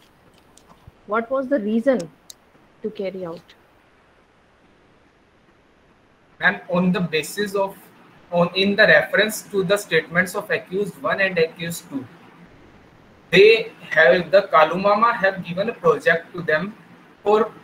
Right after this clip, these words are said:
Speaker 2: trans-, for transferring the currency notes in a bag from one place to another, that is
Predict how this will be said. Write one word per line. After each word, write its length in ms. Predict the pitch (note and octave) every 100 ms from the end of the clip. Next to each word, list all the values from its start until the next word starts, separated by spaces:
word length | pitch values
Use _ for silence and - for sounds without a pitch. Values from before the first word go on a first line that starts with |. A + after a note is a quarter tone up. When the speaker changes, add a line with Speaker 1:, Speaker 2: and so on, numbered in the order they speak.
| - -
Speaker 2:
trans-, 420 | F3 E3 E3+ - F3+ -
for 220 | G3 G#3+
transferring 760 | - E3 - - F3+ G3 G#3+ F3+
the 160 | G#3 - - - -
currency 400 | F3+ F3 F3+ -
notes 280 | F#3+ G3 F#3+
in 160 | F#3 F#3
a 40 |
bag 420 | F3+ - D#3 E3 - - - _
from 280 | - A3+ G#3
one 180 | F3 F#3
place 180 | G3 -
to 100 | F#3
another, 300 | E3 E3 D#3+
that 200 | E3+ E3
is 220 | G#3+ -